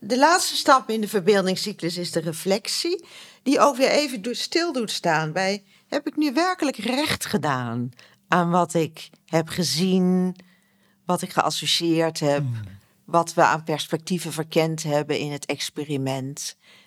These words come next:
Speaker 1: Ben ik niet te snel naar één specifiek antwoord op mijn vraag gegaan? En dat brengt in feite weer een nieuwe verbeeldingscyclus, roept dat op.
Speaker 2: Ja.
Speaker 1: Want dan gaan we weer met aandacht kijken. Dus het is ook geen proces dat ooit helemaal afgerond is.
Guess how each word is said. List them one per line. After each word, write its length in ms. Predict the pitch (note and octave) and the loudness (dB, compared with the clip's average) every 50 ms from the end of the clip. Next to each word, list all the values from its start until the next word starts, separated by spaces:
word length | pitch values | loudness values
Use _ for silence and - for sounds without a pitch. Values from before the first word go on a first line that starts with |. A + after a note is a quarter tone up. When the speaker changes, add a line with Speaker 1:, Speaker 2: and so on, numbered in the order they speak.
| _ _ | _ _
Speaker 1:
Ben 120 | - F#3 F3+ | -2 -2 -2
ik 100 | F#3+ - | -2 -4
niet 200 | A3 A3 G3+ - | -6 -6 -4 -2
te 80 | G3+ | -2
snel 600 | - - - G3+ F#3+ G3 F#3+ F#3+ F#3+ F#3+ F#3+ F#3 F3+ | 0 0 0 2 4 4 6 6 6 4 2 2 2
naar 540 | F3 E3 D#3 D#3 D#3+ D#3 D3+ D#3+ D#3+ D#3+ - _ _ _ _ | 2 4 4 4 4 4 2 0 -2 -8 -14 _ _ _ _
één 340 | - F3+ G3+ G#3 G#3 G#3 G3 | 4 4 4 4 2 0 -2
specifiek 720 | - - - G3 E3+ F3 - - D#3+ - - F3 E3 - - | -4 -4 0 0 0 0 -2 -8 -10 -6 -6 -6 -6 -8 0
antwoord 560 | - - F#3 F#3 F#3+ G3 - E3 D#3+ D#3+ D#3+ | 2 2 2 2 0 -4 -4 -4 -4 -2 -4
op 120 | D#3 - | -6 -4
mijn 140 | - D#3 D3 | -4 -6 -6
vraag 400 | - - - C#3+ C#3 C3+ C#3 - | -4 -2 0 0 0 0 -2 -4
gegaan? 640 | - C3 - - - C3+ B2+ B2 A#2+ B2 B2+ B2+ - - _ - - - - - - _ | -10 -12 -10 -6 -4 -2 -2 -2 -4 -4 -6 -8 -10 -16 _ -20 -20 -20 -20 -20 -12 _
En 140 | G3 G#3 A3+ | -2 2 4
dat 360 | C#4+ C#4+ C#4+ - - - _ _ _ _ _ - _ _ _ _ _ _ _ _ | 4 2 2 -2 -8 -14 _ _ _ _ _ -20 _ _ _ _ _ _ _ _
brengt 340 | - - A#3 A3+ A#3 A#3 - | -2 2 2 2 2 2 -4
in 220 | - - E3+ G3+ | -6 -4 -4 -4
feite 420 | G3 - G#3+ G#3+ G#3+ A3+ A3+ A3 G3 | 2 4 6 6 6 4 2 0 0
weer 180 | F3 F3 F3 F3 | 2 4 4 4
een 80 | F3+ | 4
nieuwe 260 | F#3 G#3 G#3 F#3 F3 | 4 4 6 6 4
verbeeldingscyclus, 1160 | E3+ - E3 C#3+ D#3+ E3+ E3 D#3+ D#3+ D#3 E3 D#3+ D#3 - - - - - - D3 C#3+ C#3 - - | 4 2 -2 0 2 4 4 4 4 2 2 0 -2 -2 -2 -4 -4 -2 -2 -2 0 0 -2 -2
roept 260 | D3+ F3 F#3+ - - | -2 -2 -2 4 4
dat 180 | E3 D#3 D#3+ | 4 4 6
op. 340 | D#3+ C#3+ D3+ F#3 - - - - - - - - | 4 4 4 4 2 0 -8 -18 -18 -14 -12 -8
Speaker 2:
Ja. 80 | A#2+ | -4
Speaker 1:
Want 120 | C3 C3+ B2+ | -2 -2 -2
dan 80 | F3 | -2
gaan 200 | E3 G3+ F#3+ F#3+ | 2 4 4 4
we 80 | G3 F#3+ | 4 4
weer 260 | F#3 G#3+ G3 G#3 A3 | 6 6 6 6 6
met 160 | G#3 G3+ - - | 4 2 0 2
aandacht 500 | - E3+ E3 D#3 D#3 D3+ D#3 D#3 D#3+ - | 2 2 4 2 2 0 0 -2 0 0
kijken. 460 | - D#3+ C#3+ C#3 C#3+ C#3+ - D#3+ D#3 | 2 2 2 2 0 -2 -2 -2 -2
Dus 180 | F3 G#3+ G3 | -2 -2 -4
het 100 | A3+ - | -2 -2
is 160 | - C#4 C4+ D#4+ | -2 0 2 0
ook 160 | D4+ D4 - | 0 0 0
geen 180 | - D4+ D#4 | 0 -2 -2
proces 440 | D4+ - D4 C#4+ C#4 - D4+ D#4+ - | 0 0 0 0 2 2 0 0 4
dat 180 | - B3+ A#3+ - | 4 4 4 4
ooit 240 | - D#4 D4 C#4 - | 4 4 4 4 2
helemaal 360 | C4+ B3 B3+ B3 A#3 A3 - | 0 0 4 4 4 4 4
afgerond 720 | F#4+ - - - - C4+ E3+ D3+ C#3 B2+ A#2 A#2 - A#2+ | 2 0 0 -2 -2 -2 0 0 0 0 -2 -4 -6 -6
is. 300 | G#2 - - - - | -6 -6 -6 -8 -8